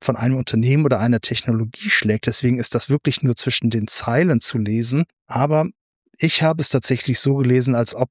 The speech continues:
da sozusagen nach-, ein Argument nachgereicht wird, um zu erklären, warum es womöglich inhaltliche Gründe geben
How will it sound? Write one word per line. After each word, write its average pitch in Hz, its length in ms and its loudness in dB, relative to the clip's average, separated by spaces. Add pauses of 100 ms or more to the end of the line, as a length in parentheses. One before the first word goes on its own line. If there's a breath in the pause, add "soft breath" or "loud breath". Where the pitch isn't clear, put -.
da 120 160 0
sozusagen 113 880 0
nach-, 117 500 0 (160)
ein 120 260 2 (140)
Argument 127 600 0 (100)
nachgereicht 123 960 -2
wird, 131 220 0
um 113 100 0
zu - 180 -2
erklären, 139 580 0 (500 loud breath)
warum 117 580 0
es - 280 -6
womöglich 131 640 2
inhaltliche 151 500 0
Gründe 127 400 0
geben 113 380 0